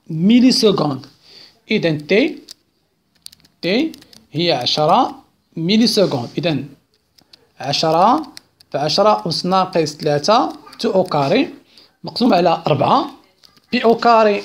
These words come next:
هي عشرة مضروبة في صفر خمسة. نحسبو شحال غادي نلقاو؟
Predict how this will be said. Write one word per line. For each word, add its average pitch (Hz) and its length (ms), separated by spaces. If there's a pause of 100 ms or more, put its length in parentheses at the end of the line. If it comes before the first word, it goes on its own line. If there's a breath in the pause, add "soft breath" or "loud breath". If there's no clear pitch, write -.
هي 180 220
عشرة 175 580 (460)
مضروبة 185 640 (240)
في - 80
صفر 214 340
خمسة. 131 300 (760 loud breath)
نحسبو 165 540 (760)
شحال 202 180
غادي 139 160
نلقاو؟ 165 400